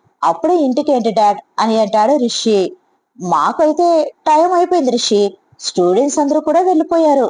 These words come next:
మీకు ఇంకా టైమ్ కాలేదా?" అని అంటాడు మహేంద్ర సెటైర్ వేస్తూ. "టైమ్ అయిపోయిందా?" అని క్లాక్ వైపు చూస్తాడు రిషి. ఫైవ్ థర్టీ అవుతూ ఉంటుంది. రిషి షాక్ అవుతాడు. "అప్పుడే టైమ్ అయిపోయిందా?" అని అంటాడు.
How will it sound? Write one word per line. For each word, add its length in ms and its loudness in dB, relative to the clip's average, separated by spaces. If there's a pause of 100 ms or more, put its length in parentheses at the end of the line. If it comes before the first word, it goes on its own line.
(400)
మీకు 260 -2
ఇంకా 300 0 (340)
టైమ్ 300 0
కాలేదా?" 520 2 (500)
అని 220 0
అంటాడు 500 0
మహేంద్ర 460 0
సెటైర్ 420 0
వేస్తూ. 400 0 (720)
"టైమ్ 280 0
అయిపోయిందా?" 600 0 (400)
అని 240 0 (220)
క్లాక్ 360 0
వైపు 200 0
చూస్తాడు 440 0
రిషి. 380 -2 (580)
ఫైవ్ 180 0
థర్టీ 280 0
అవుతూ 320 0
ఉంటుంది. 460 0 (540)
రిషి 320 0
షాక్ 320 -2
అవుతాడు. 440 0 (460)
"అప్పుడే 320 -2
టైమ్ 280 0
అయిపోయిందా?" 460 0 (420)
అని 180 0
అంటాడు. 440 0